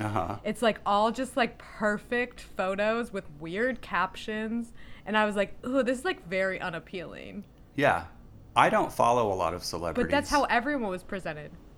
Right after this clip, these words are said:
Speaker 1: I don't like to look
Speaker 2: I
Speaker 1: at 'em.
Speaker 2: almost, as a rule, do not follow them.
Speaker 1: Yeah. There's
Speaker 2: But
Speaker 1: a
Speaker 2: I will
Speaker 1: couple.
Speaker 2: check in.
Speaker 1: Handful.
Speaker 2: I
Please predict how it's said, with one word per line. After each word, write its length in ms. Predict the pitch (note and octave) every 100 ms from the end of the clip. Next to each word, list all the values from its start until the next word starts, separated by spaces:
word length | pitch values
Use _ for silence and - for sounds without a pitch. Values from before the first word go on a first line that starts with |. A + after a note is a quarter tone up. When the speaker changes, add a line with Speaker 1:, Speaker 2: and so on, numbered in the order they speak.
| -
Speaker 1:
I 100 | C3+
don't 140 | E3
like 200 | C3+ B2+
to 60 | -
look 160 | F#2 F2
Speaker 2:
I 120 | A#3+
Speaker 1:
at 20 | C#4+
'em. 60 |
Speaker 2:
almost, 260 | C#4 C4 B3+
as 100 | A3+
a 80 | G#3
rule, 240 | G3+ G3+
do 200 | F#3+ G#3
not 300 | F#3+ F#3+ D3
follow 340 | G3+ F3+ F3 E3+
them. 380 | D#3+ F#2+ F3+ E3+ - - - -
Speaker 1:
Yeah. 280 | C3+ F#2 E2+ - - -
There's 140 | C3 G3+
Speaker 2:
But 40 |
Speaker 1:
a 40 | G3+
Speaker 2:
I 20 |
will 40 |
Speaker 1:
couple. 260 | G2+ A2 -
Speaker 2:
check 220 | G2 -
in. 160 | F#3+ D3+
Speaker 1:
Handful. 540 | C3 A#2+ - F2 E2+ - - - A#3+
Speaker 2:
I 180 | E4+